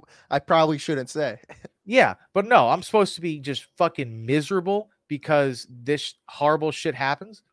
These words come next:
Speaker 2: Like, fuck that, dude.
Speaker 1: Yeah, sorry, bro.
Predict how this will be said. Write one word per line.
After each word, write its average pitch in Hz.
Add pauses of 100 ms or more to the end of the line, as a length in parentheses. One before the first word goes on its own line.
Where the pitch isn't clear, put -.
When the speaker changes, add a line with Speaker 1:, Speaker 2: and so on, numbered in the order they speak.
(100)
Speaker 2:
Like, 190 (120)
fuck 320 (140)
that, 98
dude. 131 (440)
Speaker 1:
Yeah, 175
sorry, 127
bro. 104